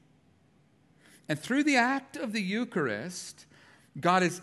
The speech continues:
implementing, Jesus is implementing a new priesthood.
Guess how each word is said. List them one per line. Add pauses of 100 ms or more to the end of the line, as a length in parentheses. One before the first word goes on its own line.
implementing,
Jesus
is
implementing (260)
a
new
priesthood.